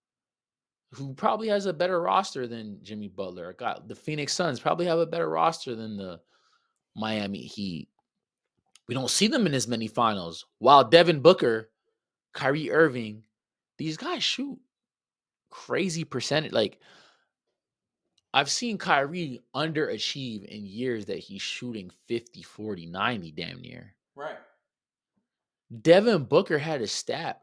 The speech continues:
Speaker 1: in the playoffs against Denver where he made forty out of his last fifty shots
Speaker 2: Right.
Speaker 1: in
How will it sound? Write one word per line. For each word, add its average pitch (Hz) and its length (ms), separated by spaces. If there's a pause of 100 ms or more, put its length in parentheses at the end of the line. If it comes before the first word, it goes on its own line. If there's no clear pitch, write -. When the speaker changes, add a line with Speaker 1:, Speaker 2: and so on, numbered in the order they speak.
(140)
Speaker 1:
in 120 180
the 98 100
playoffs 131 420
against 107 480
Denver 101 440
where 90 180
he 104 220
made 98 480 (920)
forty 107 800
out 101 280
of 87 140
his 90 360
last 95 800
fifty - 800
shots - 840 (240)
Speaker 2:
Right. 139 260 (100)
Speaker 1:
in 107 280